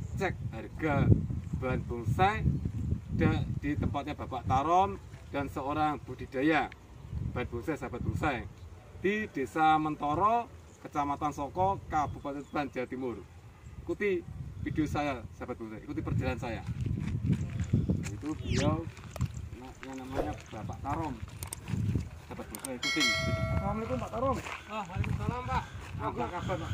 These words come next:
Speaker 1: Tarom?
Speaker 2: Alhamdulillah,
Speaker 1: Sehat?
Speaker 2: sehat, sehat,
Speaker 1: Ya.
Speaker 2: sehat, sehat.
Speaker 1: Saya baru kenal ini, Pak Tarom, ya.
Speaker 2: Iya, iya.
Speaker 1: Mau, nah, inilah, sahabat bonsai, beliau namanya Bapak Tarom.
Speaker 2: Iya.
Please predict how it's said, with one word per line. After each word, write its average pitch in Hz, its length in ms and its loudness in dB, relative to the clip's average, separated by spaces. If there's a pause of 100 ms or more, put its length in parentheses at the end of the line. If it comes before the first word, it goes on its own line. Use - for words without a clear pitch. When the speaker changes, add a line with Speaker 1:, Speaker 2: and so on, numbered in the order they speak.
Speaker 1:
Tarom? 160 240 2 (240)
Speaker 2:
Alhamdulillah, 131 880 -2
Speaker 1:
Sehat? - 80 -6
Speaker 2:
sehat, 135 400 2
sehat, 131 240 0
Speaker 1:
Ya. - 80 -4
Speaker 2:
sehat, 120 240 -6
sehat. 123 160 -14
Speaker 1:
Saya 147 240 -2
baru 139 240 0
kenal 165 240 2
ini, 175 80 -2
Pak 175 160 -4
Tarom, 156 240 0
ya. 139 180 2
Speaker 2:
Iya, 131 220 -2
iya. 117 320 -6
Speaker 1:
Mau, 139 480 0 (100)
nah, 117 140 -2
inilah, 165 260 0 (380)
sahabat 135 240 -4
bonsai, 170 400 -4 (240)
beliau 127 240 2
namanya 143 400 -2
Bapak 113 180 -12
Tarom. 160 540 2
Speaker 2:
Iya. 120 240 -4